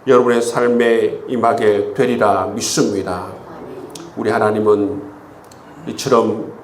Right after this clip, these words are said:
우리를 자유케 하시는 하나님, 우리의 삶을 회복시켜 주시는 하나님, 우리를 지키시고 보호하시는 하나님이심을 믿고 살아갈 수 있는 여러분 될 수 있기를 주의 이름으로 축복합니다.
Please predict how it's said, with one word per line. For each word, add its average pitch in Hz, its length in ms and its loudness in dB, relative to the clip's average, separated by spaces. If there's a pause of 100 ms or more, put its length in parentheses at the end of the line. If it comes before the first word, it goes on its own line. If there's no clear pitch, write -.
(300)
우리를 117 320 -2
자유케 135 460 2
하시는 127 540 -4
하나님, - 360 -14 (800)
우리의 135 220 4
삶을 147 600 2
회복시켜 180 580 0
주시는 165 520 -4
하나님, 139 400 -6 (760)
우리를 170 240 6
지키시고 208 760 2
보호하시는 160 1000 0
하나님이심을 107 880 -8 (420)
믿고 120 380 0
살아갈 120 380 2
수 - 160 -2
있는 135 520 2 (280)
여러분 104 300 2
될 104 120 4
수 104 160 -4
있기를 101 680 0
주의 117 180 0
이름으로 101 220 2
축복합니다. 107 1120 0